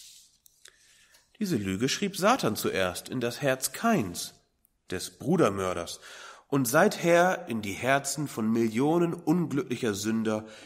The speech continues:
die in der Verzweiflung dahinsterben, weil sie jener Lüge glauben. So ist es auch sehr sündhaft von uns, die wir errettet sind,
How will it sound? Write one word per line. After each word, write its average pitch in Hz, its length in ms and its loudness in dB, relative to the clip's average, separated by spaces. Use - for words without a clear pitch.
die 107 120 -2
in 117 100 -2
der 113 100 4
Verzweiflung 151 800 2
dahinsterben, 143 840 0
weil 139 160 4
sie 123 120 -2
jener 147 300 2
Lüge 165 380 -2
glauben. 175 480 -2
So 92 200 -6
ist 87 120 -8
es - 100 -10
auch 104 220 -4
sehr 131 220 0
sündhaft 143 480 0
von 123 140 2
uns, 123 280 0
die 120 460 -8
wir 123 160 2
errettet 113 440 0
sind, 113 340 0